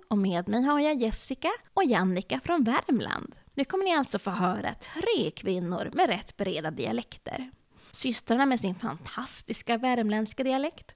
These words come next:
och jag med min norrländska. Jessica är den äldre av systrarna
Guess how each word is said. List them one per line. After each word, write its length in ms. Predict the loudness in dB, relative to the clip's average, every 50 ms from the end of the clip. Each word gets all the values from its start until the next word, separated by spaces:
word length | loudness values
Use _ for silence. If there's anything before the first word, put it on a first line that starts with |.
| _ -20
och 220 | -20 -8 _ -2 0
jag 400 | 0 2 0 -2 -2 -6 -10 -4
med 140 | -2 -2 -2
min 180 | -2 -2 -4 -2
norrländska. 680 | -2 -2 -2 -4 -6 -10 -10 -12 -12 -12 -12 -12 -12 -16 _ _ _ _ _ _ _ _ _
Jessica 460 | 0 0 0 0 -2 -6 -2 2 2
är 80 | 2 4
den 120 | 2 0
äldre 360 | 0 0 -2 -2 -2 -2 -2
av 40 | -2
systrarna 580 | 0 -2 -2 -4 -4 -6 -4 -2 0 0 0